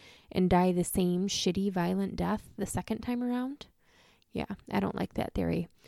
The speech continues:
Um, or was it just a really, really weird coincidence? What do you guys think? Find the post for this episode on your favorite social media outlet and let me know. You can find So Dead on Facebook, Instagram, Twitter,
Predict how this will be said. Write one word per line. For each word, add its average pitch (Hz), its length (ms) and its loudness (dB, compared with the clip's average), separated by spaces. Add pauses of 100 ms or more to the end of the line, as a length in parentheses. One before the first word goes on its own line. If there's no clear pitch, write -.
(340)
Um, 190 340 -2
or 294 80 6
was 339 120 6
it 370 100 4
just 370 180 0
a 381 60 8
really, 302 340 6
really 285 360 6
weird 247 380 2
coincidence? - 840 -2 (440)
What 277 80 2
do 320 60 10
you 339 80 10
guys 285 280 6
think? - 420 -6 (500)
Find 208 200 8
the 240 60 4
post 247 300 6
for 269 100 0
this 294 160 2
episode 196 560 4
on 185 140 0
your 185 100 2
favorite 190 320 0
social 190 280 -2
media 175 280 2
outlet 165 340 2
and 175 140 -2
let 165 140 2
me 160 80 2
know. 156 260 -2 (580)
You 185 120 0
can 202 140 0
find 196 220 6
So 202 100 4
Dead 170 140 6
on 147 200 0
Facebook, 247 680 -2 (180)
Instagram, 220 680 0 (160)
Twitter, 233 480 2